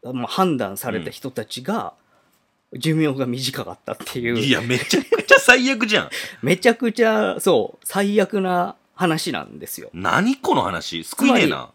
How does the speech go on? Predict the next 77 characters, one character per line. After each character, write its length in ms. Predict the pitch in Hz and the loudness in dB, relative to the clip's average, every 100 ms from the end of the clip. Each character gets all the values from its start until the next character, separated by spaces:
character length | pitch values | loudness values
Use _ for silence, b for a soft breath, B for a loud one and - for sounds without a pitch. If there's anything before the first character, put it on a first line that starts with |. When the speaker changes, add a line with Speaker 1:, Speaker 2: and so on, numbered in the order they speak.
| - | -6
Speaker 1:
つ 100 | 269 | 0
ま 140 | 240 | 0
り、 360 | 226 175 85 - | 0 -2 -4 -8
つ 20 | |
ま 60 | 85 | -4
り、 0 | |
Speaker 2:
う 60 | 214 | 0
ん。 60 | |
Speaker 1:
美 0 | |
男 260 | 269 202 175 | 0 0 -2
美 120 | 190 | -2
女 120 | 190 | 0
だ 100 | 175 | 0
か 80 | 160 | 2
ら 100 | 160 | 0
と 80 | 160 | -2
い 20 | |
っ 40 | 147 | -6
て 140 | 196 | -6
寿 160 | 135 147 | -4 -2
命 160 | 156 | 0
が 60 | 147 | 0
長 280 | 139 143 156 | -2 -2 -2
く 100 | 165 | -2
な 100 | 160 | -2
る 80 | 135 | -2
っ 20 | |
て 160 | - 131 | -4 -8
こ 80 | |
と 80 | 190 | -4
は 60 | - | -4
な 200 | 127 202 | -2 0
い 80 | 143 | -2
ん 140 | 73 | -4
だ 80 | 76 | -12
け 140 | 92 | -8
ど、 140 | 170 127 | 0 0
Speaker 2:
う 20 | |
ん。 240 | 87 69 b b b b | -2 -10 b b b b
Speaker 1:
そ 180 | - 190 | -2 0
の 100 | 185 | 2
自 200 | 151 202 | 0 -2
分 280 | 240 247 220 | 0 -2 -2
た 160 | 147 | -6
ち 400 | - 127 104 95 - | -6 -6 -6 -8 -8
も 140 | 139 | -8
含 300 | 117 - 226 | -8 -4 -2
め、 340 | 175 262 98 - | 0 -2 -4 -10
平 260 | - 180 180 | -4 0 0
均 260 | 175 185 175 | -2 -6 -4
的 320 | 180 175 180 | -8 -6 -2
よ 120 | 180 | -2
り 180 | 165 95 | -2 -8
以 80 | 208 | -6
下 160 | 208 139 | -2 -2
だ 100 | 98 | -4
っ 80 | |
て 100 | - | -12
思 160 | 107 113 | -10 -10
っ 40 | |
て 180 | - - | -10 -12
る 80 | 92 | -10
よ 160 | 98 85 | -8 -10
う 20 | |
な 100 | 76 | -14
も 160 | 92 101 | -14 -14
の 220 | 104 - - | -14 -16 -12
の 300 | 90 78 269 | -10 -4 -4
Speaker 2:
う 40 | |
ん。 100 | 95 _ _ _ _ - | -4 _ _ _ _ -12
Speaker 1:
方 200 | 175 131 | -6 -2
々 120 | 123 135 | -2 -4
が 200 | 196 277 | -6 -4
そ 220 | - 123 110 | -4 -2 -2
う 60 | |
い 140 | 107 | -2
う、 80 | 233 | -4